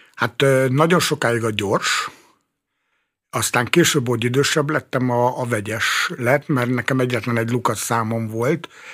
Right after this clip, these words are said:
az a hátúszás, tehát nekem nagyon jó helyezéseim voltak pillangón is, mellen is, meg gyorson is, és ugye kilencvenötben, amikor elmentünk Amerikába, akkor kilencvenhat Atlantában én nem nyertem érmet,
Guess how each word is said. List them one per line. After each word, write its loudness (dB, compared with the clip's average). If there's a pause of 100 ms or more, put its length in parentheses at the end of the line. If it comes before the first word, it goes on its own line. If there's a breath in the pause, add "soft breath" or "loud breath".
(180 loud breath)
az -4
a 2
hátúszás, 0
tehát -4
nekem -2
nagyon 4
jó 4
helyezéseim 0
voltak -2
pillangón 0
is, -4 (480 loud breath)
mellen 2
is, 0
meg -2
gyorson 2
is, -2 (400 loud breath)
és 2 (960)
ugye 2
kilencvenötben, 2
amikor 0
elmentünk 0
Amerikába, 2
akkor -6
kilencvenhat 0
Atlantában 0
én 0
nem 0
nyertem -2
érmet, -2